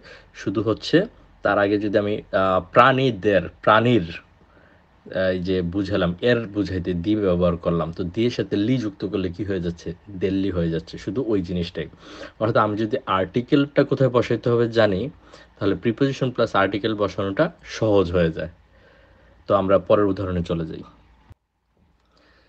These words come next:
এখানে আছে দি এর সাথে লে যুক্ত করলে হয় দেল্লে যদি কোনো বাক্যে ফেমিনিলে প্লুরালে থাকে, অর্থাৎ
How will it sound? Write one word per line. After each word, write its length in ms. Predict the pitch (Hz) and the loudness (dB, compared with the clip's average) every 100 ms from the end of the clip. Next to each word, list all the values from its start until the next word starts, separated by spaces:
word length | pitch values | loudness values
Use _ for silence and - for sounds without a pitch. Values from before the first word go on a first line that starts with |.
| _ - | _ -8
এখানে 300 | 120 151 143 | -4 -2 0
আছে 400 | 123 - 101 131 175 _ _ - | -2 -4 -6 -6 -8 _ _ -18
দি 280 | 101 95 147 | -14 0 2
এর 40 | 151 | 4
সাথে 280 | - - | 2 0
লে 220 | 120 101 104 | 2 2 2
যুক্ত 560 | 107 - _ _ - | -2 -10 _ _ -8
করলে 440 | 90 90 85 85 113 | -4 0 0 0 2
হয় 240 | 139 165 | 2 2
দেল্লে 560 | 104 87 92 87 78 - - 95 | 0 -2 0 0 -4 -10 -14 -4
যদি 240 | 110 120 | 0 2
কোনো 220 | 147 135 | 2 2
বাক্যে 540 | 90 85 87 _ - 82 85 _ - | 0 -2 -4 _ -10 -10 -10 _ -12
ফেমিনিলে 680 | - 127 113 98 92 85 87 | 0 2 2 0 -2 -2 -4
প্লুরালে 500 | 90 87 82 80 82 | -4 -4 -4 -6 -10
থাকে, 320 | - - - | -14 -16 -12
অর্থাৎ 460 | - 87 - 190 | -6 -6 -4 -6